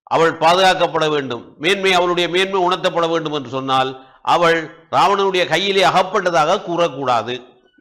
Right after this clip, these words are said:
ஆகவே அவள் எ-, என்ன செய்கிறான் என்றால் தன்னுடைய ராமாயணத்திலே சீதையை அந்த பர்ணசாலியோடு சேர்த்து அகழ்ந்து எடுத்து தன்னுடைய தேரிலே வைத்துக் கொண்டுதான் இலங்கைக்கு, அ, கொண்டு வந்தான் என்று செய்தியை உண்டாக்குறான். அப்ப இது மாற்றம் தானே?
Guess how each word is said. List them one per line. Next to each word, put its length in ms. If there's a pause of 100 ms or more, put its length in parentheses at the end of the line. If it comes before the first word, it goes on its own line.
ஆகவே 360
அவள் 280
எ-, 420
என்ன 180
செய்கிறான் 380
என்றால் 440 (180)
தன்னுடைய 360
ராமாயணத்திலே 800 (240)
சீதையை 880 (300)
அந்த 360
பர்ணசாலியோடு 840
சேர்த்து 640
அகழ்ந்து 500
எடுத்து 320
தன்னுடைய 380
தேரிலே 400
வைத்துக் 280
கொண்டுதான் 360
இலங்கைக்கு, 680 (200)
அ, 60
கொண்டு 260
வந்தான் 300
என்று 200
செய்தியை 440
உண்டாக்குறான். 640 (500)
அப்ப 180
இது 160
மாற்றம் 340
தானே? 420